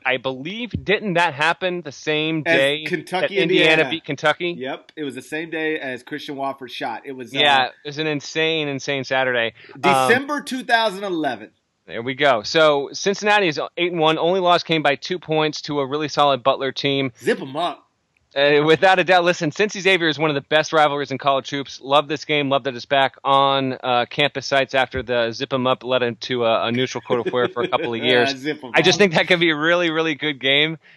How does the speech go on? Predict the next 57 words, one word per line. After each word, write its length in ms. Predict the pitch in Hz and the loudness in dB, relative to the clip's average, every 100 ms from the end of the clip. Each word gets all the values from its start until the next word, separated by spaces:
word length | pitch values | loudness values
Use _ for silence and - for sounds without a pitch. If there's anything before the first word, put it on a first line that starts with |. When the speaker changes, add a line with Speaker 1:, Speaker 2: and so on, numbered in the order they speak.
| _ | _
Speaker 1:
Um, 600 | 131 127 123 120 113 113 - _ | -2 2 2 0 -2 -8 -14 _
and 260 | 135 135 131 | -2 0 0
Cincinnati 380 | 180 180 190 180 | -4 0 0 2
can 160 | 170 | 0
win. 320 | 160 170 127 117 | 2 0 0 -6
But, 260 | 131 143 80 | -2 -2 -2
uh, 380 | 90 101 135 110 139 - 139 | -14 -18 -20 -20 -20 -20 -10
for 120 | 156 | -2
anyone 280 | 160 208 226 | 2 4 4
that 80 | 175 | 2
hasn't 260 | 196 165 | 0 -2
seen 180 | 135 170 | -6 -6
Xavier 380 | 127 143 143 135 | -4 -8 -8 -8
yet, 240 | 120 110 | -6 -8
do 300 | 107 143 139 107 _ | -8 -10 -8 -12 _
try 260 | - 151 | -4 -2
and, 240 | 143 117 - _ | -2 -8 -14 _
try 220 | - 143 | -6 -6
and 80 | 120 | -4
check 160 | 127 120 | -8 -6
it. 160 | 113 | -10
That, 200 | 113 101 101 101 - - | -8 -8 -8 -10 -10 -10
that, 80 | 190 | 2
Speaker 2:
My 160 | 262 | 4
Speaker 1:
that, 80 | 277 | 4
Speaker 2:
dude's 240 | 311 294 | 2 2
Speaker 1:
that 140 | 269 247 | 4 4
Speaker 2:
at 80 | 185 | 2
a 20 | |
Speaker 1:
post 100 | - | 0
Speaker 2:
private 480 | 196 233 277 269 226 | 0 4 2 0 -6
university 720 | 233 240 185 214 220 - 165 | -4 -4 -4 -2 -2 -2 -8
talking 320 | 160 175 170 | -6 -8 -6
about 240 | 180 160 143 | -4 -4 -6
"zip 240 | 135 180 | -8 -8
'em 140 | 165 151 | -6 -6
up." 260 | 135 - _ _ _ _ _ | -8 -10 _ _ _ _ _
Speaker 1:
<laughs> 440 | - - - _ - | -20 -20 -20 _ -18
Speaker 2:
Loved 400 | 127 143 143 120 | -6 0 0 -2
it. 200 | 117 _ _ _ _ - | -10 _ _ _ _ -2
That 160 | 175 | 0
was 120 | 170 | 0
the 100 | 156 | -2
highlight 340 | 139 175 180 160 | 4 4 4 2
of 80 | 147 | 2
the 80 | |
year. 340 | 139 139 123 107 | 0 0 -2 -4
I, 160 | 127 180 | -4 -4
Speaker 1:
Mm-hmm. 80 | 170 151 160 | -2 -2 -2
Speaker 2:
I, 0 | |
I, 360 | 156 156 165 139 | -2 -4 -4 -4
I 40 | 170 | -4
will 100 | 143 | -4
never 280 | 147 151 | -6 -6
not 280 | 147 139 123 | -4 -4 -6
love 180 | 131 117 | -8 -10
that 160 | 117 | -12